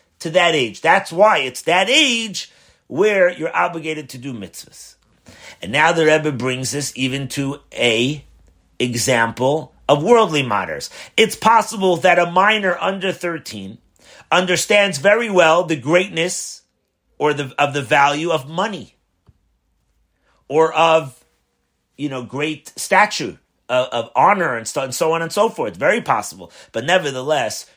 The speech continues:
the true understanding of money and greatness is still far away from a young kid to really get it.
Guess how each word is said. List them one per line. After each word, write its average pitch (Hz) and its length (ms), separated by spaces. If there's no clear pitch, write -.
the 139 100
true 208 600
understanding 107 880
of 123 200
money 120 460
and 117 220
greatness 120 720
is 123 160
still 143 600
far 151 340
away 113 240
from 101 260
a 101 60
young 107 280
kid 101 260
to 98 100
really 101 300
get 85 220
it. - 260